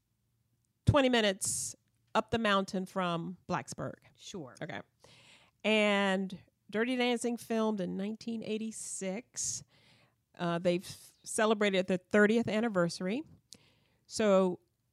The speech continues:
Speaker 1: Dancing with the Stars Australia is at Mountain Lake right now filming their season. They flew in their eight celebrities, and they're teaching them how to dance. They're in the same restaurant that Baby and Johnny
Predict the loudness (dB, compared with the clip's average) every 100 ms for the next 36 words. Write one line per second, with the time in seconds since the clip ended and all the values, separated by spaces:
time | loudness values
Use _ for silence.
0 | -12 -4 -2 -2 -2 -2 -2 -6 2 4
1 | 6 4 2 -2 -2 -4 0 2 4 2
2 | -2 -8 -12 -20 -20 _ _ _ -8 -6
3 | -2 -2 0 0 0 0 -2 -4 -2 -2
4 | -2 -4 -4 -4 -6 -8 -10 _ _ _
5 | _ _ -2 2 2 2 2 2 0 -2
6 | -2 -2 -4 -6 -8 -20 _ _ _ _
7 | _ 0 2 2 0 0 2 2 2 0
8 | 0 -2 -2 -4 -6 -6 -6 -8 -10 -14
9 | -20 -20 _ _ _ _ _ _ _ _
10 | _ -8 -6 -6 -8 -8 -10 -10 -16 -14
11 | -10 -10 -4 2 4 2 0 -8 -14 -18
12 | _ _ -10 -8 -8 -8 -2 0 0 -2
13 | -4 -6 -6 -4 -4 -4 -4 -4 -2 -4
14 | -2 -2 0 -2 -4